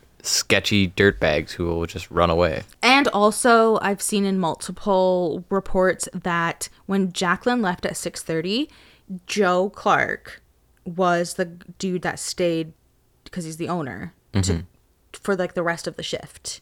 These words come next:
Speaker 2: That he would take on the rest of the shift after that. So people would have said, "Oh, well, from this time to this time, the shop was closed. I couldn't get in there."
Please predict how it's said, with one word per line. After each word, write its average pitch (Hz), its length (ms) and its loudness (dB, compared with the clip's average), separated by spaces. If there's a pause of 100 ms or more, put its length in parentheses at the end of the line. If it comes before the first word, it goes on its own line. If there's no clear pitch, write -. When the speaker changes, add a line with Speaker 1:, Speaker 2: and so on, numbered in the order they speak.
(220)
Speaker 2:
That 185 80 -8
he 202 200 -2
would 180 240 -4
take 185 240 -4
on 165 160 -2
the 165 80 -4
rest 156 220 -6
of 156 80 -8
the 156 80 -6
shift 156 280 -8
after 147 300 -10
that. 123 280 -12 (320)
So 165 560 0 (840)
people 233 240 4
would 208 120 4
have 175 100 -4
said, 170 560 2 (340)
"Oh, 196 340 8
well, 175 600 2 (460)
from 202 300 2
this 196 240 0
time 180 300 -2
to 170 80 -4
this 202 280 0
time, 165 580 0 (220)
the 180 80 -8
shop 165 300 0
was 170 120 -4
closed. 165 420 2
I 170 40 -6
couldn't 160 220 -6
get 156 180 -4
in 156 160 -4
there." - 320 -12